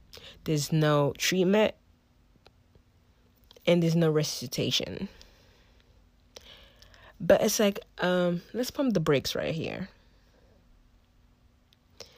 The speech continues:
If you're gonna conduct an experiment, wouldn't you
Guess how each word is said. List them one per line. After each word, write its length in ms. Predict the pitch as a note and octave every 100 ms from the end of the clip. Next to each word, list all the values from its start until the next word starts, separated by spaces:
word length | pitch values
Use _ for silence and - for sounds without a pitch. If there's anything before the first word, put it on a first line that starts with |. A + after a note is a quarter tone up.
| _ _ _ _ _ _ _ _ _
If 280 | - G3+ -
you're 160 | D4+ D4
gonna 240 | D#4+ C4+
conduct 960 | - - G3+ F3+ D#3+ B2+ - - - - -
an 120 | E3+
experiment, 800 | D#3+ - - - - D#2+ G#1+ G1+ - _ _ - _ -
wouldn't 440 | F3 G#3 B3 A3+
you 680 | A3+ A3 A3+ A3 A3 G#3+ G3+